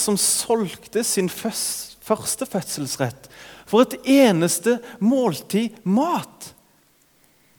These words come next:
Dere vet jo at han, da han senere ville arve velsignelsen, ble han avvist, enda han søkte den med tårer,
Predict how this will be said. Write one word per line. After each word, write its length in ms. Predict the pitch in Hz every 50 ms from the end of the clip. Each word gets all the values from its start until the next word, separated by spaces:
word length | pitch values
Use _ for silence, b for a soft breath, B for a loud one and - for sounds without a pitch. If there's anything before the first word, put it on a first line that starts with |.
| b _
Dere 220 | 143 147 160 160 135
vet 320 | 147 165 180 175 175 -
jo 80 | 165 147 151
at 100 | 156 -
han, 140 | 156 156 143
da 140 | 143 139 147 151
han 100 | 156 156
senere 560 | - - - - 175 170 143 117 113 107 113 117
ville 180 | 123 123 - -
arve 320 | - 151 139 131 110 98 101 104
velsignelsen, 680 | 110 113 113 - 139 151 160 139 113 - - 107 98
ble 140 | 92 101 101
han 80 | 104 -
avvist, 680 | - 120 143 160 151 113 95 90 - - - - - b b b b b b b b b -
enda 220 | 139 131 113 113
han 140 | 127 147 143
søkte 560 | - - - - 170 160 123 - - - 120 113
den 160 | 117 117 113
med 140 | 120 - -
tårer, 480 | - - 160 156 143 110 98 123 156